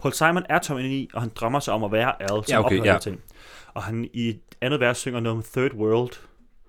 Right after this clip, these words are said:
Speaker 1: fordi at, og det ved jeg kun, fordi at jeg elsker Graceland-pladen,
Speaker 2: Ja.
Speaker 1: som Paul Simon er fra, eller som, øh, You Can Call Me Al ligger på, at den tog han til Afrika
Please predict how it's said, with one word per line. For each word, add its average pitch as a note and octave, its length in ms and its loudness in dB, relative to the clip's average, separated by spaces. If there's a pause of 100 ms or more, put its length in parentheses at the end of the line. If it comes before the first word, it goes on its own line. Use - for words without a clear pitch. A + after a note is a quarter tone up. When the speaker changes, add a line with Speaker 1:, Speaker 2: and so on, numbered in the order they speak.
(400)
Speaker 1:
fordi A2+ 320 -4
at, A2+ 80 0 (340)
og - 60 -6
det C3+ 100 0
ved D3 80 2
jeg B2 260 0
kun, C3+ 240 -4
fordi G#2 200 -6
at F#2+ 100 -8
jeg E2 300 -4
elsker G#2+ 240 -6
Graceland-pladen, A2+ 1080 -2 (120)
Speaker 2:
Ja. A2 120 4
Speaker 1:
som A2 140 -2
Paul G#2+ 140 -4
Simon A#2 160 -2
er A2 40 -8
fra, A2 220 -2 (180)
eller G#2 120 -6 (100)
som, G2 280 -6
øh, F#2+ 220 -4
You A2 80 -4
Can G#2 80 -6
Call G#2+ 120 -4
Me A2 80 -6 (140)
Al C3+ 60 -4 (260)
ligger B2 260 -2
på, B2+ 260 -4 (580)
at - 280 -4 (160)
den - 160 -6
tog A#2+ 200 -4
han A2 80 -8
til - 180 -8
Afrika A#2 400 -2